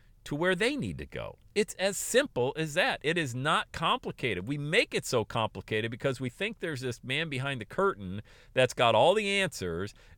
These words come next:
He or she is going to, uh, you know, bless you with this secret formula. You know what the formula is? Get your desire level high.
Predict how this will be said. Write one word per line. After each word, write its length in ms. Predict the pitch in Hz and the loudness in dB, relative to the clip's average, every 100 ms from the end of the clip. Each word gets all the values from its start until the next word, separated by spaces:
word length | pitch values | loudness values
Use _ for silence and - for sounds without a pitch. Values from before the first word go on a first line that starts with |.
| - | -8
He 280 | 123 202 | -2 -2
or 240 | 202 180 160 | 0 2 2
she 500 | - - 196 110 120 | 0 -2 -2 -2 -2
is 260 | 135 123 | 0 0
going 240 | 143 139 135 | 0 -2 -2
to, 280 | 139 131 113 - - - - 101 | -2 -2 -4 -12 -20 -20 -8 -2
uh, 80 | |
you 140 | 107 120 | 0 0
know, 100 | 104 | -2
bless 540 | 85 117 139 180 - | -2 4 6 6 2
you 240 | 151 131 120 | 0 0 2
with 220 | 120 - | 0 0
this 220 | 107 104 | -6 -6
secret 760 | - - - 190 185 208 185 | -6 -10 -4 -4 0 0 0
formula. 880 | - - 156 196 220 113 71 55 71 - - - | -2 -4 2 4 4 0 -2 -6 -8 -12 -20 -4
You 100 | 147 | 0
know 60 | |
what 120 | 262 - | 0 -2
the 60 | |
formula 440 | - 165 165 160 160 | -6 -4 -4 -4 -4
is? 140 | 139 | -6
Get 180 | - 285 | -6 -4
your 60 | |
desire 500 | 277 107 92 92 101 | -2 0 0 2 0
level 320 | 78 62 62 - | -2 -6 -6 -8
high. 320 | 71 64 | -6 -6